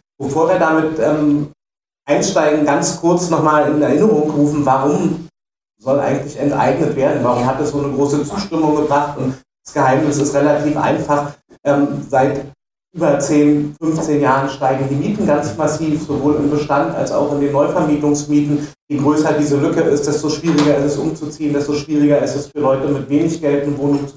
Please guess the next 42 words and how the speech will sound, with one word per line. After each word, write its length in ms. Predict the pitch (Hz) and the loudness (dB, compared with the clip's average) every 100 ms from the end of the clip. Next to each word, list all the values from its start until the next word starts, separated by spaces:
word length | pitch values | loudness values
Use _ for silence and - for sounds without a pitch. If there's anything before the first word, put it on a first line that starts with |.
| - | -8
finden, 180 | 151 135 | -4 -2
desto 300 | 131 139 143 | -4 -4 -2
größer 420 | 143 143 143 - - _ _ - | 0 2 0 -2 -10 _ _ -4
ist 180 | 175 175 | 0 2
der 120 | 156 | 0
Verdrängungsdruck. 880 | 151 139 143 156 151 - 160 160 - - _ | 0 2 2 2 -2 -2 -2 -2 -2 -10 _
Und, 320 | 160 143 143 143 | 0 2 2 0
ähm, 320 | 139 139 131 | 0 0 0
das 140 | 147 | 0
ist 180 | 143 156 | 0 -2
eine 80 | 147 | 0
Situation, 600 | 151 147 131 127 147 170 | 0 0 -2 0 2 2
hier 160 | 160 135 | 2 0
sind 160 | - | -2
ja 100 | 135 | -2
Durchschnittszahlen, 920 | 135 156 - 175 - - 139 143 147 | 0 0 0 -4 -6 -4 -2 0 0
die 60 | 143 | 2
wir 120 | 143 | 2
jetzt 180 | 139 - | 0 0
sehen, 260 | 143 143 - _ - | -2 -4 -10 _ -10
die 100 | 147 | -8
treibt 480 | 135 139 110 - - _ _ - | -2 0 0 -4 -10 _ _ -6
die 60 | |
Leute 340 | 143 143 147 143 | 0 2 2 0
in 240 | 156 - | -2 0
Angst 440 | 135 175 220 - - _ | 2 2 0 -4 -12 _
und, 240 | 156 156 156 - | -4 -2 -2 -2
ähm, 320 | 147 147 139 - | 0 0 0 -2
auch 300 | 131 139 135 | -2 0 0
auf 200 | 135 135 | 0 0
die 80 | 147 | -4
Straße. 540 | - 123 123 127 117 - _ _ 147 | -4 -2 0 0 -4 -8 _ _ -2
Ähm, 180 | 143 147 | 0 0
ich 140 | - | -2
hab 160 | 156 160 | -2 0
hier 120 | 180 | 0
mal 500 | 160 156 156 - - - | 2 2 2 -2 -6 -4
eine 260 | - 208 | 0 0
Folge 480 | 208 185 165 165 160 | 2 2 2 2 0
von 400 | 156 151 147 143 | 0 0 2 0
steigenden 580 | 143 147 143 165 160 147 | -4 -2 0 0 0 0
Mieten 500 | 160 170 151 - | 0 0 0 -2